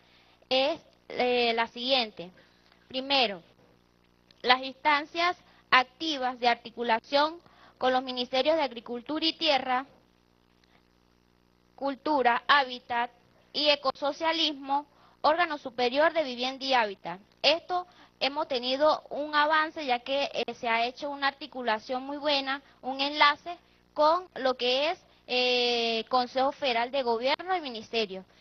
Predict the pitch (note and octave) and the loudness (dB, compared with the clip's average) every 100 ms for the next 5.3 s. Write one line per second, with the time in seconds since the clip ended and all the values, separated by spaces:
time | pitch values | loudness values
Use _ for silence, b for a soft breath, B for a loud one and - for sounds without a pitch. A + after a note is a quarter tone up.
0 | b - A3+ A#3 A#3+ A3+ G3+ G#3 F#3 D#3+ | b -2 0 0 -4 -8 -6 -6 -8 -12
1 | - _ _ _ _ _ - C#4 C4 A3 | -20 _ _ _ _ _ -2 4 4 2
2 | - B3 B3+ C#4+ E4 E4+ - _ A#3+ C#4 | 0 4 4 4 2 2 0 _ 0 2
3 | C4 C4 B3+ B3 B3 D#4 E4 E4+ D4+ _ | 2 0 0 -2 0 2 4 2 -10 _
4 | _ _ - C4 C#4 - D#4 D#4 F4 D4+ | _ _ 0 2 2 -2 -4 2 4 4
5 | - C#4+ D4+ | 0 -12 -12